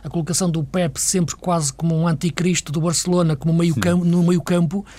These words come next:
Speaker 1: é uma coisa que corre sempre mal. É, aquilo só significa que o Pep é o primeiro candidato à expulsão do jogo. É basicamente isto. E, portanto, e mesmo a taça que ele ganhou deveu-se mais às grandes defesas do Casillas do que a questão do Pep, eh, a médio. E, portanto, tudo isto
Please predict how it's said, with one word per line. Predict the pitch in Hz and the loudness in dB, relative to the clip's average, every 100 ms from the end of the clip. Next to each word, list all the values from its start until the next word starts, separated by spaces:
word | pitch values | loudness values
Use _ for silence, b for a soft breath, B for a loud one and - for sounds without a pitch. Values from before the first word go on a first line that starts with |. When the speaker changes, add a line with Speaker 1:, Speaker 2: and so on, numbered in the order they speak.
| B | B
Speaker 1:
é | - | -4
uma | 185 175 | -2 0
coisa | 185 180 | -2 -2
que | |
corre | - 202 | -2 -2
sempre | - 208 160 | 0 0 2
mal. | 214 226 185 127 120 123 | 2 2 0 -6 -10 -12
É, | 135 143 | -12 -10
aquilo | 139 185 | -6 -4
só | 165 202 | 0 0
significa | - 175 190 202 196 | 0 0 0 0 -4
que | 170 | -6
o | |
Pep | 165 202 208 | -2 -2 -2
é | |
o | |
primeiro | 190 190 196 | 0 0 0
candidato | - 208 175 196 190 | 2 0 2 0 0
à | 190 | -2
expulsão | - 190 196 | -2 -2 0
do | 202 | 0
jogo. | 202 190 165 - - | 2 0 -2 -10 -14
É | 139 | -10
basicamente | 123 151 143 180 170 185 180 | -4 -2 -2 0 0 0 0
isto. | 151 - B B B B - | -2 -6 B B B B -8
E, | 180 170 | -2 0
portanto, | 185 165 208 - 226 B B - | 0 2 0 0 -6 B B 2
e | |
mesmo | 190 233 185 | 4 4 2
a | |
taça | - 185 170 | 0 0 0
que | 160 | 0
ele | 151 | 0
ganhou | 143 160 | 0 0
deveu-se | 143 143 135 135 | -2 -4 -4 -4
mais | 127 | -4
às | 123 | -4
grandes | 123 135 | -2 -2
defesas | 117 127 131 | -2 -4 -4
do | |
Casillas | - 131 120 147 165 | -2 -2 0 0 -2
do | |
que | - | -4
a | 139 | -4
questão | 143 | -2
do | 139 | -2
Pep, | 135 135 - B B B | -2 -4 -6 B B B
eh, | 175 160 - | 0 0 2
a | 190 | 2
médio. | 196 180 147 160 B B - | 4 4 2 -2 B B -2
E, | 185 | 0
portanto, | 220 220 196 - - - | 0 2 2 0 -8 0
tudo | 262 220 208 | 4 6 6
isto | 196 - 214 | 4 2 -4